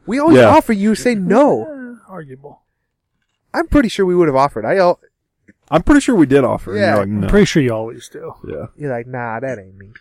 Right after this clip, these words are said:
Speaker 2: Yeah, I was like, "Oh, we should go see, uh, Into the Spider-Verse together," knowing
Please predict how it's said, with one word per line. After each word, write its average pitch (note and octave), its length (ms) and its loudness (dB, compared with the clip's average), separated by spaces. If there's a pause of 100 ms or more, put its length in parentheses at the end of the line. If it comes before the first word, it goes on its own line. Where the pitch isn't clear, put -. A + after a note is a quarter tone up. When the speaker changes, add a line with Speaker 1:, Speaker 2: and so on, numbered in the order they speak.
(200)
Speaker 2:
Yeah, E3 220 6
I A#2 180 6
was C3+ 160 2
like, C3 220 4
"Oh, C#3+ 280 4
we C#3+ 120 2
should D#3 140 -4
go D#3 100 4
see, C#3 260 2
uh, A#2 380 6
Into C3 260 -4
the B2 100 -2
Spider-Verse C3 540 0
together," G2+ 260 -4
knowing G#2+ 440 -2